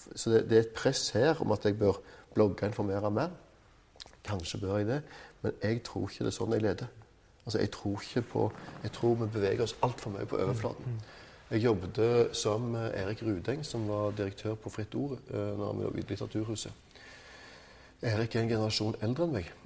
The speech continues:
Speaker 1: og har vært en av de mektigste mennene i norsk kulturliv, i menneskene, eh, i tjue tredve år. Erik synes svært lite. De færreste har hørt om Erik Rudeng. De færreste vet hvor han bor,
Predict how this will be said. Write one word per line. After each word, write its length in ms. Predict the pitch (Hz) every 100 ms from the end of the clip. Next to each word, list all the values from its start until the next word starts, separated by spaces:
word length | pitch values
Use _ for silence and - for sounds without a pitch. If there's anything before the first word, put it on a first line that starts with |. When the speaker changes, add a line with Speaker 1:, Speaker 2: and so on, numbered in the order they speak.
| -
Speaker 1:
og 80 | 113
har 80 | 107
vært 160 | 107
en 80 | 104
av 60 | 107
de 60 | 117
mektigste 560 | 104 - - 107 -
mennene 380 | 101 98 123 117
i 80 | 104
norsk 300 | 101 104 -
kulturliv, 480 | 104 - 113 139 104 - 104
i 240 | 104 104
menneskene, 540 | 104 110 101 107 - 87 - - - 101
eh, 160 | 101 101
i 140 | 104 104
tjue 400 | - 107 92 101
tredve 400 | - - 98 -
år. 140 | - - - - - - - - -
Erik 320 | 110 101 120 -
synes 680 | - - 101 131 - - -
svært 560 | - - - - -
lite. 240 | - - 107
De 80 | -
færreste 460 | - 98 101 -
har 160 | 107 104
hørt 260 | - -
om 80 | -
Erik 240 | - - -
Rudeng. 300 | - - -
De 500 | - - - - -
færreste 300 | 95 113 95
vet 240 | 107 -
hvor 160 | - 98
han 140 | 92
bor, 400 | 104 151 180 175